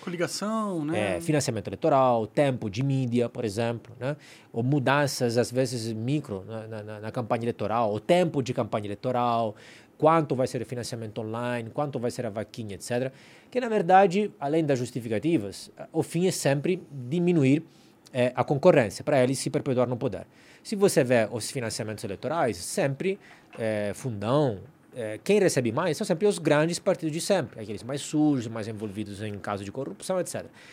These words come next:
Speaker 2: Então isso é porque, de novo, os partidos, em teoria, seriam associações privadas da população, da sociedade civil, para representar os interesses da população, mas uma vez chegados lá, muitas vezes acontece o contrário.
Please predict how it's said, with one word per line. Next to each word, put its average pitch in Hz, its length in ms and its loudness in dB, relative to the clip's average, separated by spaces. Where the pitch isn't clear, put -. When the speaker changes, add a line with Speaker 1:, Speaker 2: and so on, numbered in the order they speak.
Speaker 2:
Então 285 100 -8
isso 226 200 2
é 196 120 6
porque, 170 180 2
de 147 140 2
novo, 139 260 4
os 127 80 -6
partidos, 160 460 -2
em 165 80 -2
teoria, 170 680 2
seriam 135 380 0
associações 117 600 -4
privadas 101 600 0
da 131 120 2
população, 113 640 -2
da 175 120 -2
sociedade 101 320 -4
civil, 107 340 -4
para 190 380 6
representar 123 560 -4
os 104 80 -8
interesses 107 580 -10
da 180 260 2
população, 139 520 4
mas 147 160 -6
uma 208 160 0
vez 131 160 -2
chegados 107 420 -6
lá, 170 320 0
muitas 123 340 -6
vezes 107 300 0
acontece 131 500 -6
o - 20 -20
contrário. 123 380 0